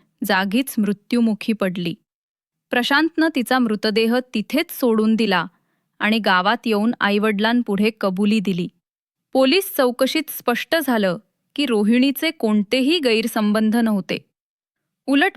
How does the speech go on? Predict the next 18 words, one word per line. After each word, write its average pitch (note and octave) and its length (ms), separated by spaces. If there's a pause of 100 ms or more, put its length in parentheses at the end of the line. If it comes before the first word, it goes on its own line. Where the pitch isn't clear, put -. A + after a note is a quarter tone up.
प्रशांतचेच C4+ 920
तृतीय C#4 460
पंथीयासोबत A#3+ 840
संबंध A3 480
असल्याची G3+ 500
पुष्टी A#3 480
झाली. F#3+ 300 (800)
याच A#3 400
कारणावरून G#3+ 800
वारंवार G#3+ 640
वाद G3 420
होत A3 220
होते G#3 360 (540)
आणि G#3+ 240
रागाच्या G3+ 520
भरात G3+ 460 (380)
किंवा A#3 240
पूर्वनियोजित B3+ 960